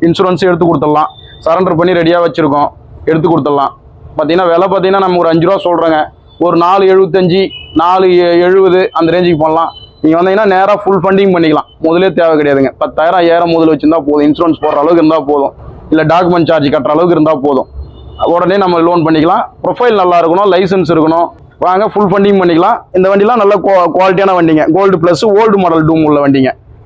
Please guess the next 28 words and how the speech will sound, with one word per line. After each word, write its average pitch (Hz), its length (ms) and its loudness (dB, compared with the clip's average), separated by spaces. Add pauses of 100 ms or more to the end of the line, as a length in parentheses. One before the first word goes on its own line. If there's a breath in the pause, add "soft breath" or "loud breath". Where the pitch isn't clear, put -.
நல்லா 190 220 0
இருக்கும் 170 220 0
வண்டி, 160 240 2
ஓட்டுறதுக்கு 190 500 0
நல்ல 180 260 0
பிக்கப் 165 280 -2
இருக்கும், 165 340 0 (160)
பழைய 165 340 0
மாடலை 175 200 0
விட 170 140 -2
நல்லா 170 280 0
ஸ்பீடு 196 160 0
இருக்கும், 156 380 0 (180)
நல்லா 180 200 2
இருக்கும் 156 180 0
வண்டி. 143 280 -2 (100)
வாங்க 170 420 -2
பண்ணிக்கலாம். 139 340 0 (140)
இந்த 151 100 -2
வண்டி 165 160 0
பாத்தீங்கன்னா 170 540 0 (180)
Tata 147 300 -2
Intra 156 340 0
வி 151 80 2 (100)
தேர்ட்டி, 147 320 0
இருபத்தி 165 300 0
ரெண்டு 160 260 0
மாடலு, 139 440 0